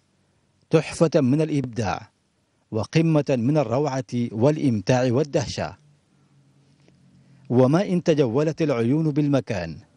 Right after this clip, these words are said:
وطاف بأرجائها خيال الشعراء وألحان المغنين والحالمين بعودة لها، تصدق كلمات من تغنى لهذه المدينة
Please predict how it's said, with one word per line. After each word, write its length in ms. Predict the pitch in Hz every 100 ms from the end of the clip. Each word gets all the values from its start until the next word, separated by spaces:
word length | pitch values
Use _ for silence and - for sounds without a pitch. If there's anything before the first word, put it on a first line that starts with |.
| _ _ _ _ _ _ _ -
وطاف 540 | 101 92 139 156 -
بأرجائها 920 | 147 143 113 98 123 156 151 131 143 139
خيال 440 | 135 113 139 143
الشعراء 680 | 131 - 139 135 117 90 - _ _ _ _ _ _ _ _
وألحان 580 | 110 107 98 - 156 175
المغنين 840 | 135 113 151 127 110 143 147 123 123 - _ _ _ _ _ _
والحالمين 840 | 123 151 - 147 127 110 131 151
بعودة 560 | 139 110 120 135 151 151
لها، 480 | 139 110 95 80 - _ _ _ _ _ _ _ _ _
تصدق 720 | 165 151 156 151 - 147 147 151 _ _ 135
كلمات 480 | 120 110 139 156
من 220 | 160 135 -
تغنى 480 | 117 127 139 131
لهذه 420 | 117 104 123 135 127
المدينة 580 | 147 143 117 95 80